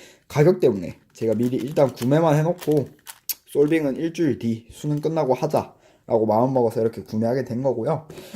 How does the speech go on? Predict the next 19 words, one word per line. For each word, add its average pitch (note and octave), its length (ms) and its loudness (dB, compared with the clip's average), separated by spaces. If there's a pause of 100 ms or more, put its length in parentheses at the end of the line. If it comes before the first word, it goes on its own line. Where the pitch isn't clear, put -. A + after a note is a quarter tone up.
(140)
뭐 A#2 140 0
자세한 F3+ 400 4
솔빙 A#3 380 4
영상이나 D#3+ 800 -4
아니면 A2 680 -4
자세한 D3+ 400 -2
리뷰 B2+ 200 -2
영상은 A#2 520 -4 (100)
제가 - 300 -12
또 - 100 -14
수능 D3+ 300 -4
끝나고 E3+ 640 -4
와서 C#3 440 -2 (220)
다시 - 240 -12
한번 G2 340 -8
자세히 G2 320 -8
보여드릴 G2 480 -6
수 G2+ 140 -12
있도록 G2 340 -6